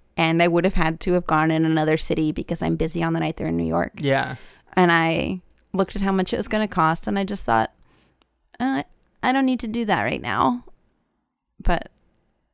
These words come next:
Speaker 1: the, the irony of that was not lost on me.
Speaker 2: I mean, I feel like that's, like, personal growth, you know?
Speaker 1: Y-, yeah.
Speaker 2: It's like
Speaker 1: <laughs> Yeah.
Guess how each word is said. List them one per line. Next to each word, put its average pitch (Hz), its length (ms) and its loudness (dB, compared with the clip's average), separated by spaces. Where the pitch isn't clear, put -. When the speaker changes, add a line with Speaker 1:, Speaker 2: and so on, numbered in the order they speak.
Speaker 1:
the, 185 320 -6
the 196 180 -6
irony 196 340 -4
of 190 100 -8
that - 180 -4
was - 160 -6
not - 180 -8
lost - 240 -8
on 233 140 -6
me. 247 280 -10
Speaker 2:
I 175 100 6
mean, 180 140 6
I 170 100 6
feel 156 160 2
like 147 120 4
that's, 147 180 0
like, 147 120 -2
personal 135 420 2
growth, 151 460 -4
you 151 140 -4
know? 143 180 2
Speaker 1:
Y-, - 60 -2
yeah. 214 380 2
Speaker 2:
It's - 100 2
like 190 180 0
Speaker 1:
<laughs> 147 100 -12
Yeah. 220 440 2